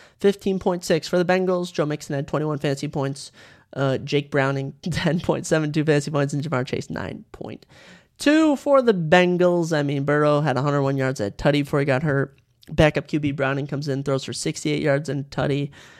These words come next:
Joe Mixon rushed for sixty-nine yards. Browning rushed for forty. Uh, but it was Mixon's five catches for thirty-one yards and a touchdown that got him that. Ja'Marr had two catches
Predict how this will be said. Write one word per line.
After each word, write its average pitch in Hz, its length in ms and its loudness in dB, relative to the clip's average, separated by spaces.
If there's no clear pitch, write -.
Joe 175 120 4
Mixon 196 520 2
rushed 165 280 -2
for - 120 -8
sixty-nine 247 540 -6
yards. 247 480 -8
Browning 175 340 -2
rushed 175 200 -6
for 139 140 -6
forty. 180 500 0
Uh, 139 340 2
but 156 160 0
it 165 160 0
was 180 160 2
Mixon's 214 440 -4
five - 280 -4
catches 247 360 -2
for 151 120 -4
thirty-one 160 340 0
yards 156 220 -2
and 147 100 -2
a 131 60 -2
touchdown - 600 -10
that 139 180 -4
got 135 180 -2
him 127 80 -6
that. 135 260 -4
Ja'Marr 143 280 -2
had 151 180 -2
two 190 220 -8
catches - 500 -6